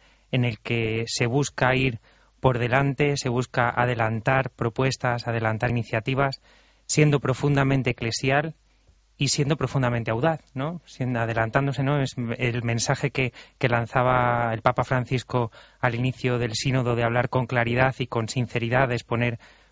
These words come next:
con esa audacia los temas. Yo creo que es algo que Vida Nueva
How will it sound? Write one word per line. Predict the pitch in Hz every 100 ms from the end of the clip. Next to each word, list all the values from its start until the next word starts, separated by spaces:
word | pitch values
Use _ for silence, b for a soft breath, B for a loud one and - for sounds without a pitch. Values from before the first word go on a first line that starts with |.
| _
con | 127
esa | 127 - 131
audacia | 123 131 - 120
los | 117
temas. | 139 131
Yo | 127
creo | 123 131
que |
es | -
algo | 127 127
que | 117
Vida | 123 123
Nueva | 135 135 139